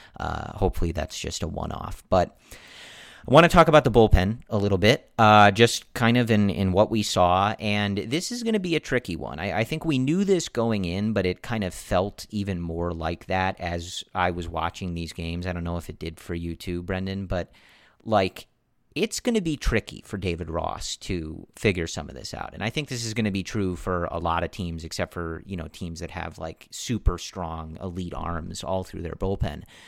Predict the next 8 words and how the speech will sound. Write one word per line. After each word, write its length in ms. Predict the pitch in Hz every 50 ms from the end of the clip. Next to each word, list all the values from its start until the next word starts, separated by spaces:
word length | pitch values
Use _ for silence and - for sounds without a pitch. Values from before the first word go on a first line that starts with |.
| - - - - -
Um, 480 | - 92 92 90 90 87 85 82 - - -
it's 200 | 131 139 - -
gonna 180 | - 180 196
be 140 | 196 190 170
tricky 400 | - - - 160 - - 131 113
to 140 | - - 113
kind 260 | - 120 113 113 107
of 360 | 104 101 98 101 101 - -